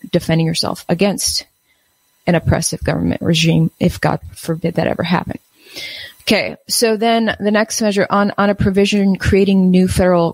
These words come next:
crime offenses for gun trafficking and straw purchases of firearms, which is when people who are not able to clear a background check purchase firearms through proxy.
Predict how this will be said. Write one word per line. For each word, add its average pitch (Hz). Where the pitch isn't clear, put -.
crime 185
offenses 175
for 175
gun 175
trafficking 185
and 180
straw 240
purchases 269
of 247
firearms, 240
which 208
is 190
when 196
people 208
who 202
are 190
not 185
able 196
to 190
clear 185
a 185
background 180
check -
purchase 285
firearms 190
through 180
proxy. 226